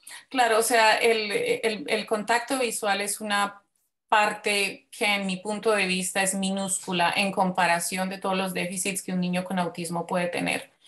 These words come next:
Entonces, decir que por el hecho de que puedes sostener la mirada por segundos, eso no es implicación de que el niño esté avanzando. Yo siento que parte de la frustración que de pronto estás teniendo es que no se está comunicando,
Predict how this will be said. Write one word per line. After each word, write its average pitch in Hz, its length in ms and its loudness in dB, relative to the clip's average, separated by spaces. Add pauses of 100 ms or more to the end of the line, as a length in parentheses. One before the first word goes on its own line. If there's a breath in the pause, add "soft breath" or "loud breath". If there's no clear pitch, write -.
(280 loud breath)
Entonces, 190 540 0
decir 214 420 2
que 233 180 2
por 226 200 2
el 190 160 0
hecho 190 260 -4
de 185 160 -2
que 185 100 -10
puedes 185 300 0
sostener 190 520 0
la 180 120 2
mirada 175 420 2
por 196 160 -12
segundos, 180 680 -2 (320 loud breath)
eso 202 260 2
no 214 100 4
es 214 120 2
implicación 185 680 0
de 185 100 -2
que 190 100 -8
el 175 80 -4
niño 175 220 -2
esté 185 220 -2
avanzando. 180 760 0 (340 loud breath)
Yo 196 200 0
siento 220 400 0
que 220 160 -4
parte 190 400 0
de 220 80 2
la 208 120 2
frustración 185 720 -2
que 208 120 -4
de 196 80 -2
pronto 175 320 -2
estás 196 340 -2
teniendo 190 420 0
es 190 140 -4
que 202 300 -6 (320 loud breath)
no 208 240 4
se 214 120 0
está 196 300 0
comunicando, 180 840 -4